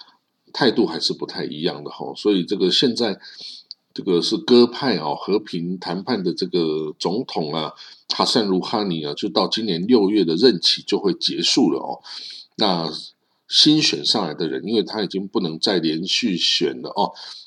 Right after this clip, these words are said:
所以鲁哈尼是一定要下台的。那接任他的人是鸽派还是鹰派啊？这个其实是很难，很难讲的哈。如果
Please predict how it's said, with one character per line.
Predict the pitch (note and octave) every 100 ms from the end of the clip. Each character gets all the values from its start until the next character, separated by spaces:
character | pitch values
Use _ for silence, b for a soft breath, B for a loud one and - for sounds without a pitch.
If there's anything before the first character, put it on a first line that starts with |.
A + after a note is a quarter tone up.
| _
所 | -
以 | F2+
鲁 | E2
哈 | E2+ - G#2+
尼 | F#2
是 | D#2 F#2+
一 |
定 | F2+ G2+
要 | F#2+
下 | - A#2+ F2
台 | - A#1
的。 | - C#2
那 | E2+ - -
接 | - D3 C3
任 | C3+ B2+ F2
他 | F#2+
的 | F#2+ F2
人 | C#2 C2+ - - B B _
是 | - C3+
鸽 | - C3 C3
派 | C3 C3
还 | -
是 | -
鹰 | - G2
派 | G2 - D2+
啊？ | C2+
这 | -
个 | F2
其 | -
实 | F2+ F2
是 | D#2+ F2+ - B B _
很 | - D#2+ D#2
难， | D2 D#2 F3+ _ B B
很 | - E2+
难 | D2+ G2
讲 | B2 C#2 C2+
的 |
哈。 | C#2 D#2+ C#2+
如 | A2+
果 | B2+ G2+